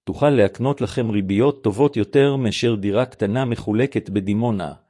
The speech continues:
כי הבנק יודע שהוא יצטרך להתאמץ יותר כדי למכור דירה שכזו, ושהביקוש הנמוך מוריד את ערך הדירה. ההחזר החודשי שלכם, רבים לא יודעים כמה השפעה יש לזה על הריביות שתקבלו.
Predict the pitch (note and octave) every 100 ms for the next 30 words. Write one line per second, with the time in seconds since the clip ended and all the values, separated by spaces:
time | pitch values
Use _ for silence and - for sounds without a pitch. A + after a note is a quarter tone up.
0 | _ _ _ - G#2 G2+ C3+ - G#2 G2
1 | A#2 A2 - G2+ G2 - A2 B2 - G#2
2 | G2 B2 C3+ - G2+ - G2+ A#2 C3 A2+
3 | G#2 G2+ G#2 - C#3+ C3+ A2 G#2+ C3 A#2+
4 | G#2+ - F#2 F2+ D#2 - _ _ _ -
5 | F#2 G2+ F#2+ G2 D#3 - A#2 G#2+ C3 C#3
6 | - G#2+ A2 B2+ A#2 A#2+ A2+ - G2+ F2+
7 | D#2 C2 - _ _ _ _ _ _ _
8 | _ _ _ G2+ F2 G2+ C3 A#2 G#2+ F#2
9 | - B2 - F2 - E2+ C2 A#1 - _
10 | _ _ - G2 A2+ C#3+ C#3 C#3 G#2+ G#2
11 | A2+ - G#2 A2 G#2 - A2 A#2 C3 A#2+
12 | - G#2+ G#2+ C3+ A2+ G#2 G2 G2+ G2+ -
13 | G#2+ - G2 F2+ B1 A#1